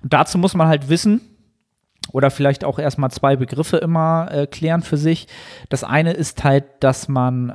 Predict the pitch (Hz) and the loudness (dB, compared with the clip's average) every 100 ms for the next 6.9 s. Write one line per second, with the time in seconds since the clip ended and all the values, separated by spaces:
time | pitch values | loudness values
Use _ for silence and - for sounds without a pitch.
0 | - 127 120 120 117 117 113 113 110 - | -6 -4 -2 -4 -6 -8 -8 -8 -10 -14
1 | - _ _ - - 151 - 160 175 247 | -18 _ _ -20 -2 -2 0 2 4 2
2 | 269 127 127 - - 160 156 - - 156 | 2 -2 -2 -6 -6 -6 -6 -8 -8 -6
3 | 185 220 - - 208 135 139 123 - 135 | -6 -6 -10 -6 -4 -4 -6 -12 -8 -4
4 | 123 127 127 - 143 127 - 160 143 147 | -4 -6 -10 -14 -10 -8 -2 -2 -2 -4
5 | 165 - 131 - 185 202 202 - 151 143 | -4 -2 -2 0 2 2 2 0 -2 0
6 | 151 165 165 151 - 143 135 135 135 | 0 0 0 -4 -2 0 2 2 -2